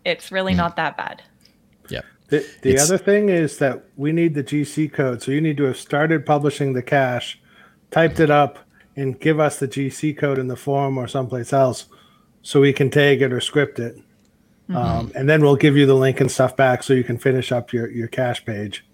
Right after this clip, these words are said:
Speaker 2: Mm-hmm.
Speaker 1: Right.
Speaker 2: So what is it that has brought you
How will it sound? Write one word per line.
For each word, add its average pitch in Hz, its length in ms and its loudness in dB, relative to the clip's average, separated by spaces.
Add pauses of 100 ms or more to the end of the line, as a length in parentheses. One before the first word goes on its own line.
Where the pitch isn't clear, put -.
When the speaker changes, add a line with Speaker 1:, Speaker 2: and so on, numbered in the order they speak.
(720)
Speaker 2:
Mm-hmm. 85 220 -8 (440)
Speaker 1:
Right. - 400 -14 (1500)
Speaker 2:
So 143 120 0
what 151 280 4
is 147 160 6
it 151 100 6
that 123 340 2
has 113 460 4
brought 117 580 -2
you 113 160 2